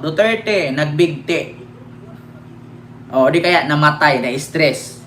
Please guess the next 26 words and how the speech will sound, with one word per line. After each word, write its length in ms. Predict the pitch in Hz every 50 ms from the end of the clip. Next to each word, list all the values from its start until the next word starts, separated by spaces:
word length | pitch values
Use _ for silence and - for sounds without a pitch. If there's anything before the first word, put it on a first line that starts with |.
| -
Hmm. 400 | - - 139 - 117 95 - - - - - - - - - - - - - - - - - - - -
So, 160 | - - 233 247 233 220 202 185 160 139 135 127 156
yun 240 | 220 277 285 269
po 160 | 226 269 254 262
yun, 320 | 262 254 - 156 131 139
mga 320 | 165 196 208 202 190 185
kababayan. 640 | 180 185 175 165 165 160 165 175 175 165 143 120 -
Yung 400 | - 143 185 196 196 185 160 147
bagong 480 | 185 202 226 226 202 220 226 220 208 185
paninira 640 | 190 185 180 175 175 190 196 202 190 196 185 - -
kay 160 | 170 170 165
P 160 | 165 175 175 165 151
B 80 | 170
B 160 | 160 147 151 151 170
M 160 | 165 156 147
mula 400 | 139 147 156 156 165 165 - - - -
kay, 400 | 156 151 151 151 147 135 127 127
ah, 320 | 123 120 117 110 104 104
Bilyo. 640 | 101 110 117 151 190 185 170 170 170 151 131 - - - - - - - - - - - -
Ah, 240 | - - 135 135
mula 400 | 135 123 135 156 170 185 180 180 - -
kay 160 | 170 170 165
Silvestre 800 | 156 - 165 151 147 143 139 170 170 175 - - - 151 160 156
Bilyo, 560 | 147 123 - 151 160 160 151 151 151 123 - - - - - - - - - - - - -
mga 320 | 120 127 135 143 143 143
kababayan, 720 | 135 - 139 139 131 131 127 123 123 131 123 120 110 101